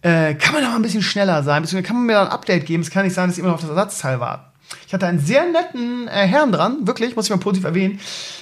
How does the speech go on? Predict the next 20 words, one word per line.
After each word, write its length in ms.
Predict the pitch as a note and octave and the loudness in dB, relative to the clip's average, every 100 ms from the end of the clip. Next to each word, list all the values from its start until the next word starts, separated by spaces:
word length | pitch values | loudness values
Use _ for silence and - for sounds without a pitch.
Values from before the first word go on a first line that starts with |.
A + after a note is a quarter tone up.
| - | -2
Der 60 | F3 | 0
sagte, 240 | G#3 F#3 | 2 2
Herr 180 | E3 D#3+ | 2 0
Krömer, 580 | - F3+ A3 A#3+ A#3+ - | 0 2 2 0 -2 -4
ich 120 | C#3+ | -4
verstehe 360 | F3 C3+ E3 F#3 | -2 -2 0 0
Sie 220 | G#3 G#3 | 0 -4
und, 440 | - - - - | -8 -12 -12 -16
äh, 320 | - - - - | -18 -18 -12 -2
ich 80 | |
find's 140 | F3+ F#3 | 2 4
auch 100 | E3+ | 4
toll, 240 | D#3+ D#3 | 2 2
dass 160 | D3 - | -2 -4
Sie, 380 | A#2 - - - | -6 -6 -6 -6
äh, 260 | - - | -6 -2
YouTuber 560 | D#3 D#3+ C#3 E3+ D#3+ - | 4 4 6 2 2 0
und 240 | F3 F#3+ | 0 -2
Content 600 | - - F#4 B3+ C#3+ C#3+ | -4 -4 -2 -4 -2 -2
Creator 1300 | B2 C#3 D3 C#3+ D3+ D3+ D#3+ B2+ B2 C#3 - - G4 | 0 2 2 2 2 2 0 0 0 0 0 0 -2